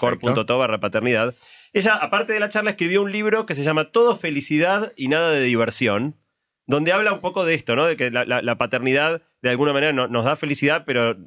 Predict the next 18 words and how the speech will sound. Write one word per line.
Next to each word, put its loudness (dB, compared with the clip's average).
es 0
difícil 0
y 2
no 2
es -6
para -2
nada 0
divertida. -2
Ella 2
en 0
ese -2
libro -2
plantea 0
que 2
la 0
paternidad 0
de 0
hoy 0